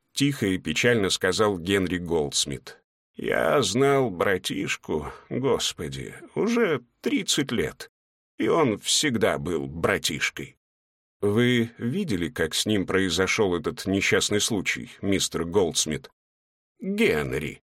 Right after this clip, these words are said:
поправил старик. «Зовите меня Генри». «Да, видел. Только я и видел.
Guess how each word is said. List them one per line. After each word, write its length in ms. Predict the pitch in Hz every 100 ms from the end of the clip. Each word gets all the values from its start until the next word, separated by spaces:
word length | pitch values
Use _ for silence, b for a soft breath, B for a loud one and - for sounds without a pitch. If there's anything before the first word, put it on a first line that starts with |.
| _
поправил 480 | - 82 90 78 78
старик. 440 | - 90 80 69 - _ _ _ -
«Зовите 640 | - 170 151 214 143 - 85
меня 420 | 87 80 80 76
Генри». 720 | 71 76 76 57 58 57 - _ _ _ _ _
«Да, 540 | - 180 196 143 117 - _
видел. 540 | 147 160 92 85 87 - - _ _ -
Только 360 | 208 147 -
я 180 | 165 160
и 160 | 151 147
видел. 420 | 120 78 76